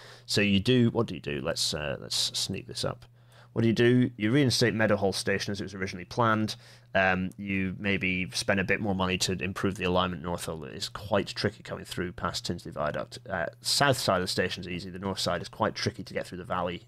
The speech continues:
uh, here with a decent speed alignment. I've been playing with it. It is quite tricky. Um, you build a through station, um, uh, Meadowhall, and then you basically rewire. It's not that far. You rewire the network around Sheffield to, and this helps with capacity. You basically create an S-Bahn network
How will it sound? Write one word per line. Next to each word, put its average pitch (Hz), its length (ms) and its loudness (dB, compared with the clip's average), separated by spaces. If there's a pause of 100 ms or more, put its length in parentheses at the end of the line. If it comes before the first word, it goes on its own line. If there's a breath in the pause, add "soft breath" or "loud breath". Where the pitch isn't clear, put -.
(140)
uh, 78 180 -4
here 90 300 -4
with - 100 -10
a 87 40 -14
decent - 440 -8
speed - 320 -6
alignment. 82 480 -2 (340 loud breath)
I've 87 120 -4
been 78 140 -6
playing 87 280 -2
with 82 120 -2
it. 82 160 0
It 71 100 -2
is 78 140 -2
quite - 200 -6
tricky. 113 400 0 (480 loud breath)
Um, 98 280 6 (240 loud breath)
you 110 180 6
build 110 320 8
a 101 40 4
through 117 260 6
station, 92 580 2
um, 90 380 2 (120)
uh, 95 220 4
Meadowhall, 110 600 6
and 104 120 6
then 104 140 6
you 104 240 6
basically 104 500 4
rewire. 117 680 4
It's - 120 -2
not 104 120 2
that 117 180 4
far. 87 260 -2
You 107 140 0
rewire 120 480 6
the 107 60 4
network 98 420 4
around 98 200 2
Sheffield 120 540 4 (800 soft breath)
to, 107 340 6
and 113 140 8
this 120 100 6
helps 123 300 6
with 113 80 6
capacity. 139 420 4
You 123 100 4
basically 123 300 4
create 113 440 6
an 113 100 6
S-Bahn 98 400 4
network 95 400 4